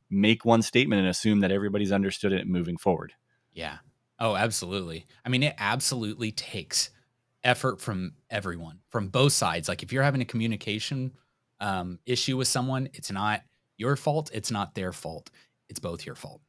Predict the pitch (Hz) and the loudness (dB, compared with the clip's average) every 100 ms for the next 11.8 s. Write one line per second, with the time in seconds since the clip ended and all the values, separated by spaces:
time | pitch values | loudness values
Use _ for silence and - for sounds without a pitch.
0 | _ _ - - 92 95 95 92 - - | _ _ -12 -2 0 0 -2 -4 -8 -18
1 | _ _ - 107 - - 120 120 135 117 | _ _ -8 -6 -6 -8 -4 0 0 2
2 | 120 - 123 104 98 90 90 85 85 101 | 0 0 -4 -4 -6 -6 -6 -4 -6 -6
3 | - - - 151 - - _ 139 104 120 | -10 -14 0 0 0 -16 _ -2 -2 -4
4 | 110 135 151 151 95 104 - - 101 127 | -2 2 2 0 -4 -4 -6 -6 -4 -2
5 | 120 101 113 85 - 90 104 113 113 117 | -2 -2 -6 -6 -10 -10 -6 -4 -2 -2
6 | - 113 123 85 90 - _ - 135 139 | -4 -6 -6 -8 -10 -14 _ -8 -6 -6
7 | 127 123 117 - 90 95 - 98 82 87 | -4 -2 -2 -4 -6 -8 -6 -4 -4 -4
8 | - 107 151 147 - - _ _ _ - | -6 -6 -12 -14 -14 -14 _ _ _ -10
9 | 107 92 _ _ 113 104 113 113 110 95 | -8 -8 _ _ -2 0 2 6 6 4
10 | 98 107 104 101 - 95 98 95 92 98 | -2 -2 -2 -4 -4 -2 0 0 -2 -4
11 | 87 92 - 92 87 92 87 | -2 -4 -4 -4 -4 -4 -8